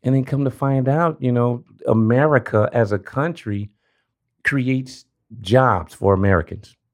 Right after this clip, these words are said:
Um, so they direct a lot of, uh, funding to the infrastructures of different industries. And come to find out, nonprofit is an industry,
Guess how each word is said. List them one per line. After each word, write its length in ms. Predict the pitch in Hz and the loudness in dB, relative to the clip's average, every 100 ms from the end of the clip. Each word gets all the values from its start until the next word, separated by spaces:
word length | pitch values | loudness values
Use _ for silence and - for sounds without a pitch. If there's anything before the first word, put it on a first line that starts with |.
| _ _ _ _ _ _ _ _ | _ _ _ _ _ _ _ _
Um, 520 | 104 101 95 92 92 - | 2 4 4 2 -2 -6
so 140 | 107 | -2
they 140 | 101 95 - | -2 -4 -10
direct 400 | - 98 101 117 | -4 0 2 0
a 60 | 95 | -2
lot 300 | 90 92 117 | 0 0 2
of, 220 | 117 107 _ _ _ - | 0 -2 _ _ _ -4
uh, 200 | 87 82 | -2 -2
funding 640 | - 120 131 101 98 - | -2 -2 -2 -2 -4 -8
to 180 | - 98 | -10 -8
the 220 | 87 87 - | -8 -10 -4
infrastructures 1000 | 139 160 107 - - 87 - 95 92 - _ _ _ _ | -2 -2 -8 -10 -2 -2 -2 -6 -6 -8 _ _ _ _
of 180 | 92 90 | -6 -2
different 440 | 113 110 113 107 _ | -4 -4 -8 -10 _
industries. 800 | 135 160 104 95 - 82 110 - _ _ _ _ _ - | 0 0 -2 -4 -8 -12 -14 -20 _ _ _ _ _ -12
And 120 | 95 | -10
come 200 | 117 113 | -6 -6
to 80 | 98 | -6
find 380 | - 110 113 123 | -6 -4 -4 -4
out, 220 | 117 98 | -6 -6
nonprofit 840 | 95 117 113 113 - 65 - - - | -6 -6 -8 -10 -6 -4 -4 -8 -12
is 160 | 87 90 | -12 -10
an 160 | - - - | -12 -10 -2
industry, 800 | 131 135 98 - 87 80 85 | 0 0 -4 -8 -8 -6 -6